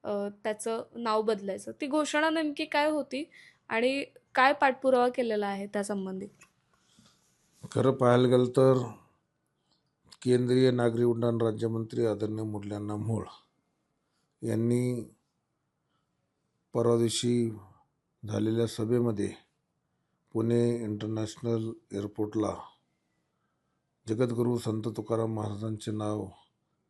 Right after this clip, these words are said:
Speaker 2: देण्यात येणार आहे अशी घोषणा केलेली आहे. ही घोषणा करत असताना त्यांनी केंद्रीय स्तरावर त्याचं पाठपुरावा करावा लागणार आहे.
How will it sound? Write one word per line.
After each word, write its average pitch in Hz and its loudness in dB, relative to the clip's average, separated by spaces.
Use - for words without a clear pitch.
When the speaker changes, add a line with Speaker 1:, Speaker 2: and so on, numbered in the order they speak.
Speaker 2:
देण्यात 104 -2
येणार 107 -2
आहे 107 -4
अशी 101 -6
घोषणा 98 -10
केलेली 92 -12
आहे. 85 -12
ही 113 -2
घोषणा 113 -2
करत 117 -2
असताना 120 -2
त्यांनी 117 0
केंद्रीय 117 -2
स्तरावर 110 0
त्याचं 107 -6
पाठपुरावा 107 -2
करावा 101 -4
लागणार 101 -4
आहे. 101 -8